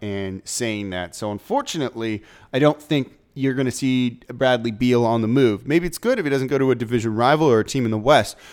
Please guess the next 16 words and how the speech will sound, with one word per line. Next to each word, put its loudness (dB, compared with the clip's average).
but -4
bad 6
if -4
you -6
were -4
hoping -4
for -6
him -4
to -8
be -4
here 0
on -2
the -2
New -2
Orleans -4
Pelicans. -2